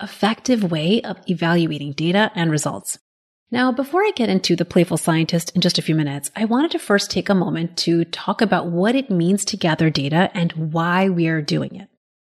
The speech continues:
When you think about the lens that you have for what your goals are,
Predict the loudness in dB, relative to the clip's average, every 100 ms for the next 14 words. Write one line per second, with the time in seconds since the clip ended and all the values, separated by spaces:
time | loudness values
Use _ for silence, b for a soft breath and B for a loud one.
0 | _ -2 2 4 2 0 -2 0 2 2
1 | 0 -6 -12 0 2 2 2 2 0 -2
2 | 2 2 2 -2 -4 -6 0 0 2 0
3 | 0 0 0 2 2 0 -4 -4 -8